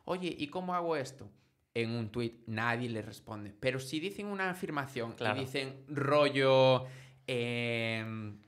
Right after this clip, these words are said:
Speaker 1: pues, "Esta planta es roja", la gente ya te va a saltar y te va a
Speaker 2: Es
Speaker 1: decir
Speaker 2: como el ejemplo que,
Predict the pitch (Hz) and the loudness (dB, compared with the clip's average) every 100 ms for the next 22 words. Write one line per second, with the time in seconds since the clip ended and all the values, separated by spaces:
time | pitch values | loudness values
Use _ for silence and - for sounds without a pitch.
0 | _ _ _ - _ _ 139 139 120 - | _ _ _ -20 _ _ 2 2 2 -4
1 | - - _ _ _ _ _ _ _ - | -16 -20 _ _ _ _ _ _ _ -4
2 | 143 147 143 170 202 202 196 - - 143 | -2 0 0 0 0 -2 -6 -6 -4 -2
3 | 127 123 110 - 92 - _ _ _ _ | 2 2 2 -6 -14 -20 _ _ _ _
4 | _ - 113 - 143 143 147 123 123 127 | _ -6 -6 -4 -4 -2 0 0 0 -2
5 | 123 131 117 131 120 123 123 120 110 117 | -2 -2 -2 -2 0 0 2 0 -2 0
6 | 107 110 104 110 107 104 104 | 0 0 -2 -2 -2 -4 -4